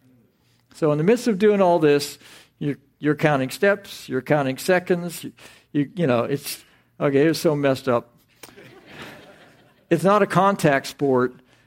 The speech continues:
and so if you run into anybody, that's a penalty. So you're penalized if you take more than three steps forward with the ball. You're penalized if you go more five sec-, more than five seconds with the ball, and you're penalized if you are, uh, running into people. And so,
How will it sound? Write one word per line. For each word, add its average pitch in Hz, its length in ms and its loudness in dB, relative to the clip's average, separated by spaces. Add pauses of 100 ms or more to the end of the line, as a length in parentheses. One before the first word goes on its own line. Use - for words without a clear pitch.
(120)
and 143 220 -4
so 156 400 4
if 135 180 -2
you 160 60 0
run 156 240 4
into 165 260 4
anybody, 127 480 2
that's 135 240 0
a 139 60 -8
penalty. 113 500 -4
So - 140 -2
you're 175 160 4
penalized 180 720 2
if 160 80 -6
you 165 60 -4
take 180 220 0
more 165 140 0
than 156 80 -2
three 170 200 2
steps 165 260 -2
forward 160 300 2
with 151 80 2
the 143 60 2
ball. 117 280 0
You're 127 100 -4
penalized 170 680 2
if 147 180 -10
you 143 100 -2
go 147 220 0
more 139 220 0
five 131 280 0
sec-, - 240 -6
more 160 200 -2
than 139 80 -4
five 139 240 0
seconds 139 340 -4
with 127 80 -8
the 120 60 -8
ball, 123 280 -2 (200)
and 147 80 -4
you're 139 80 -2
penalized 151 720 0 (500)
if 135 240 -8
you 131 240 -2
are, 123 380 0 (480)
uh, 123 300 -4 (100)
running 135 260 -2
into 131 180 -4
people. 110 460 -8
And 170 260 -2
so, 160 540 2